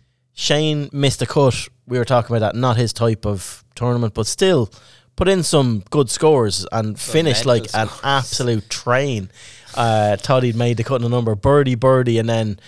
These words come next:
Speaker 1: uh, put a pitching wedge straight in the bin on the last for eagle,
Speaker 2: Ah, you,
Speaker 1: uh,
Speaker 2: you
Speaker 1: to finish
Speaker 2: can't,
Speaker 1: a
Speaker 2: you
Speaker 1: shot
Speaker 2: can't
Speaker 1: out.
Speaker 2: just say that. He did. He was bogey, <laughs> triple bogey before that as
Speaker 1: No,
Speaker 2: well,
Speaker 1: I
Speaker 2: which
Speaker 1: know.
Speaker 2: makes it even more thrilling.
Speaker 1: Yeah, but that's it, like, it, he, it, like,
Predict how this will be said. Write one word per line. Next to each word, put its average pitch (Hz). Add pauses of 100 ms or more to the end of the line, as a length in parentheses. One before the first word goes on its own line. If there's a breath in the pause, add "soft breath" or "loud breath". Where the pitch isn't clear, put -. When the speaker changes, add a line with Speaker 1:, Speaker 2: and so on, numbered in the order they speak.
(300 loud breath)
Speaker 1:
uh, 101
put 135
a 110
pitching 135
wedge 107
straight 120
in 107
the 110
bin 117
on 104
the 101
last 107
for 104
eagle, 110 (440 soft breath)
Speaker 2:
Ah, -
you, 104
Speaker 1:
uh, 95
Speaker 2:
you 80
Speaker 1:
to 113
finish -
Speaker 2:
can't, 170
Speaker 1:
a 101
Speaker 2:
you 143
Speaker 1:
shot -
Speaker 2:
can't 202
Speaker 1:
out. 190
Speaker 2:
just -
say 110
that. 92 (280)
He 113
did. 143 (260)
He 123
was 117
bogey, 143
<laughs> -
triple 139
bogey 104
before 95
that 95
as -
Speaker 1:
No, 170
Speaker 2:
well, 190
Speaker 1:
I 160
Speaker 2:
which 160
Speaker 1:
know. 196
Speaker 2:
makes 110
it -
even 104
more 110
thrilling. 90
Speaker 1:
Yeah, 185
but 127
that's 156
it, 123
like, 120
it, 120
he, 120 (220)
it, 110
like, 107